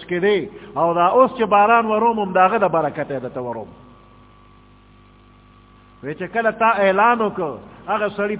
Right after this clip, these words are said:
پټ پټ ما سره راضینامه شروع کړله او ما ته سوال کوي چې یا الله، دې وخت کې زما حیا وساته، پرده را باندې واچوه، زما توبه، زه به چرې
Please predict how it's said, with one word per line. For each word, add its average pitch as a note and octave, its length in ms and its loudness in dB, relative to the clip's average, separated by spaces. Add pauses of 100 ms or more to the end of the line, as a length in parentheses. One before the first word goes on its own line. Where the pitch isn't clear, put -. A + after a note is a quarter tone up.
پټ C4+ 160 0 (120)
پټ A3 160 -4
ما G3+ 260 0
سره G3 140 -4
راضینامه F3 600 -2
شروع C#3 300 -6
کړله A#2+ 320 -10 (840)
او D#3 140 -2
ما G#3+ 180 0
ته G#3 220 -4
سوال G#3+ 260 2
کوي G3+ 180 -4
چې F#3+ 100 -12
یا G3 260 2
الله، F3 420 -2 (400)
دې C4 160 -4
وخت A3+ 260 0
کې G3 160 -4
زما G3+ 200 -2 (120)
حیا F#3+ 280 2
وساته، D#3+ 640 -2 (280)
پرده F#3+ 320 0
را G#3+ 160 4
باندې F3+ 380 0
واچوه، D#3+ 500 -2 (280)
زما F#3+ 300 -2 (160)
توبه، G#3 400 2 (380)
زه A3+ 80 -4
به G#3 140 0
چرې A3+ 300 -2